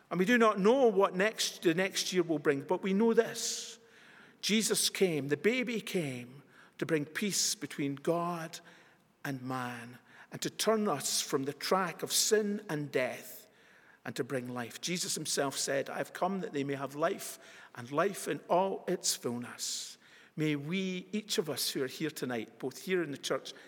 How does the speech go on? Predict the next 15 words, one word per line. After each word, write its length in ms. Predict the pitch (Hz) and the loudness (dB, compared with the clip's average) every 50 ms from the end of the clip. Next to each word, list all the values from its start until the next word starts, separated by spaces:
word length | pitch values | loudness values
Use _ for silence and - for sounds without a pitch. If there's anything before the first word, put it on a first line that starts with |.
| - - - | -20 -12 -6
and 80 | 135 131 | -2 -2
also 280 | 139 135 - - 185 | -2 -2 -2 -4 -4
watching 520 | 131 135 143 143 139 - - - 139 120 113 | -2 0 0 0 0 0 -2 -2 -4 -4 -6
at 160 | 123 117 - - | -8 -12 -12 -12
home, 400 | - - 117 117 117 110 120 - - - - - - - | -8 -6 -4 -4 -4 -6 -8 -12 -18 -20 -20 -14 -6 -2
may 100 | 180 175 | 0 0
we 220 | 151 190 214 226 | 2 2 0 2
know 180 | 202 202 196 190 | 4 4 4 4
that 300 | 170 165 143 131 - 143 | 4 2 2 0 -4 -6
life 580 | 143 131 127 123 120 - - - - - - - - - - - - - - - | -2 -2 -2 -2 -4 -8 -10 -10 -12 -12 -16 -16 -18 -18 -16 -16 -16 -12 -6 -6
as 140 | 127 - | -4 -4
we 80 | 131 120 | -4 -6
turn 260 | - - - 147 147 | -4 -2 -2 -2 -2
to 80 | - 147 | -4 -8
Christ 640 | - - 147 120 113 110 - - - - - - | -8 -4 -4 -4 -4 -4 -4 -4 -4 -6 -8 -14